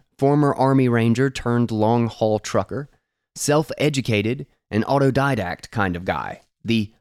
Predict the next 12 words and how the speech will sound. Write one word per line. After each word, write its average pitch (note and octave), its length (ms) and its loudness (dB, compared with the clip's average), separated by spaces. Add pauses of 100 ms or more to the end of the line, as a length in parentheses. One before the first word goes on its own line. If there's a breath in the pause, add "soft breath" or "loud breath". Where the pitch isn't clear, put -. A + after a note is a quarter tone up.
(140)
Anon A2 480 2
profile. E2+ 640 -4 (720)
He E3+ 100 2
was D#3+ 180 4
constantly F3+ 640 -2
gobbling A#2 600 2
up G#2+ 180 2
information G#2+ 640 2
in G#2 200 0
the G2+ 120 2
pre-internet A#2 920 2
era. G2 360 -4